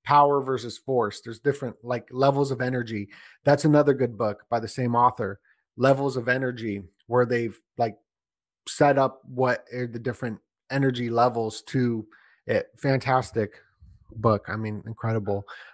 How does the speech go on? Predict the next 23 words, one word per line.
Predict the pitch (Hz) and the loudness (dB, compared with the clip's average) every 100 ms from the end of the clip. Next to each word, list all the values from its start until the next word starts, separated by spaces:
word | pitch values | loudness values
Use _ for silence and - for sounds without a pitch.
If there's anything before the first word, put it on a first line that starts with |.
| _ | _
But | 123 - | 0 4
they | 147 | 8
even | 160 170 151 | 8 6 4
have, | 147 135 | 2 4
like, | 131 120 | 2 2
the | 120 | -2
scale | 110 - - 127 127 123 110 | -4 -6 2 4 6 6 4
too, | - 127 123 | 2 2 2
the, | 110 104 101 _ _ - - _ _ _ | 0 -4 -8 _ _ -20 -20 _ _ _
of, | - 110 104 98 - _ _ _ - | 0 4 4 2 -6 _ _ _ 0
uh, | 104 87 67 - - _ _ _ _ _ - | 2 2 -2 -10 -18 _ _ _ _ _ -10
the | 120 117 | -2 2
levels | 117 110 113 | 2 0 -4
of | 107 98 _ 127 | -6 -12 _ -6
different | 120 123 120 104 _ | -2 -2 -4 -8 _
energy. | 127 135 127 117 110 - - | -4 -2 -2 -4 -8 -12 -2
But | 147 143 | 2 4
this | 202 | 4
is | 180 - | 2 -4
s-, | - - - | -8 -12 -12
super | - 180 156 131 | 0 2 4 2
true. | - 165 147 110 95 - - - | 4 6 8 6 0 -14 -14 0
Um, | 135 123 113 104 90 | 2 4 0 -6 -12